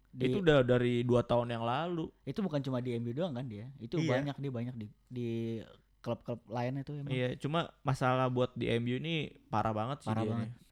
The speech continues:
Speaker 1: Ya, habis itu walaupun sudah dibuat lumayan hype,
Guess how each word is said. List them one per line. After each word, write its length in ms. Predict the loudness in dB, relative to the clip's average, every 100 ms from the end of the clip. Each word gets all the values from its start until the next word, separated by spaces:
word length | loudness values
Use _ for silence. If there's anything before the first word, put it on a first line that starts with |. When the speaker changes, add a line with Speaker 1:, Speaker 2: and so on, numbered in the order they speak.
| _ _ 2
Speaker 1:
Ya, 200 | 4 4 2 -6 -18
habis 240 | -10 -6 -6
itu 220 | 2 6 8 6 4
walaupun 320 | 0 0 0 -4
sudah 400 | -2 -2 -4 -8 -20 -20 _
dibuat 720 | -6 -2 0 0 0 -2 -2 _ _ _ _ -8
lumayan 560 | -2 0 0 0 -4 -8 _ _ _
hype, 220 | -4 -4